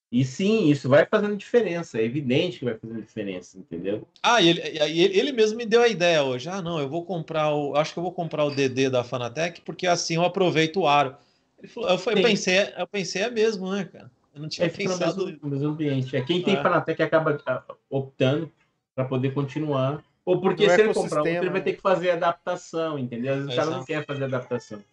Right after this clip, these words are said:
Speaker 2: Não, nem dá. Nesse aro não dá pra fazer adaptação.
Speaker 3: Então, então, é assim, ó, voltando lá no assunto, hoje, é, então seria mais viável a pessoa aí, se o, né, quem for comprar,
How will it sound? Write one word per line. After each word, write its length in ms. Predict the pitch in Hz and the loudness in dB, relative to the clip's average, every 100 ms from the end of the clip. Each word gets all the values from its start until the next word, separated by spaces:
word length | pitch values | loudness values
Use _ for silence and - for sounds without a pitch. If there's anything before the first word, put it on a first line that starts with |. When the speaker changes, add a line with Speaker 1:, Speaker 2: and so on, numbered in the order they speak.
| _ - | _ -10
Speaker 2:
Não, 180 | 226 185 | -4 -2
nem 200 | 156 240 | 0 0
dá. 340 | 185 170 175 _ - | 2 2 0 _ -16
Nesse 280 | 139 - | -12 -8
aro 200 | 139 147 | -6 -6
não 140 | 180 196 | -6 -6
dá 160 | 139 - | -6 -6
pra 80 | |
fazer 220 | - 117 117 | -8 -12 -10
adaptação. 600 | 107 101 _ 107 - - _ _ _ _ _ _ _ _ _ _ _ _ _ - | -10 -12 _ -20 -20 -20 _ _ _ _ _ _ _ _ _ _ _ _ _ -16
Speaker 3:
Então, 420 | 226 - 175 - | -10 -2 -2 -2
então, 360 | 175 180 208 247 | -8 -4 -2 -2
é 180 | 247 180 | 0 2
assim, 240 | 180 - | 0 0
ó, 160 | 214 160 | -2 -2
voltando 420 | 151 180 180 208 | -2 -8 -6 -8
lá 140 | 214 214 | -6 -8
no 100 | 202 | -6
assunto, 560 | 165 - 208 247 - _ _ _ _ _ _ | -8 -10 -14 -16 -20 _ _ _ _ _ _
hoje, 320 | 160 175 202 185 | -6 -4 -4 -6
é, 180 | 170 175 | -4 -4
então 360 | 175 208 254 | -2 -4 -4
seria 420 | 254 254 233 240 | -6 -6 -4 -4
mais 360 | 220 233 254 226 | -2 -2 -4 -6
viável 680 | 240 190 185 165 147 135 _ _ _ _ | -4 -2 0 -2 -6 -14 _ _ _ _
a 80 | 143 | -20
pessoa 580 | - 156 - 160 156 151 | -18 -16 -14 -10 -8 -6
aí, 280 | 147 147 - _ _ | -8 -12 -18 _ _
se 160 | - 160 | -20 -18
o, 80 | |
né, 240 | 147 160 131 - _ _ | -10 -10 -10 -18 _ _
quem 140 | 147 | -16
for 160 | 143 147 | -14 -16
comprar, 520 | - 143 131 139 135 | -12 -12 -10 -14 -14